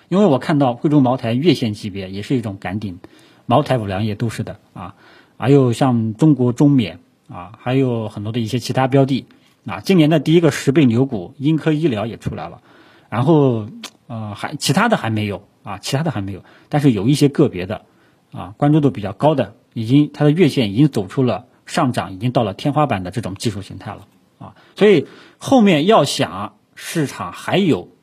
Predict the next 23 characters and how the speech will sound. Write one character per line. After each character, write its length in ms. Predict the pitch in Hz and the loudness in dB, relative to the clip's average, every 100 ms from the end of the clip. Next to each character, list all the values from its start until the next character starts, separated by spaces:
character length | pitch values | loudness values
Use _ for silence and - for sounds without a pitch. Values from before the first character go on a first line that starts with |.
| _ - | _ -8
机 220 | 156 156 | 0 2
会， 260 | - 113 - _ _ | 2 -4 -6 _ _
第 160 | - 156 | -4 2
一 80 | 185 | 2
点， 300 | 147 80 - _ | 2 -2 -10 _
你 100 | - | -8
要 140 | 110 120 | -4 -2
盯 240 | - 165 | 2 2
好 320 | - 85 - _ | 2 -4 -6 _
A 160 | 160 160 | 0 0
股 220 | 127 95 _ _ | 0 -12 _ _
头 220 | - 120 | -6 -4
部 160 | 151 113 | -4 -6
资 200 | - 127 | -8 -10
产， 240 | - 90 _ _ - | -10 -12 _ _ -2
以 180 | 123 123 | 0 2
喝 220 | - 165 | 2 2
酒、 180 | 135 98 | 2 -2
吃 220 | - 147 | 0 2
药 220 | 135 - - - - _ _ _ - | 2 0 -14 -20 -20 _ _ _ -8
这 120 | 127 | 0
些 300 | 127 127 131 - - - | 4 4 2 -8 -10 0
为 340 | 123 127 135 | 2 4 2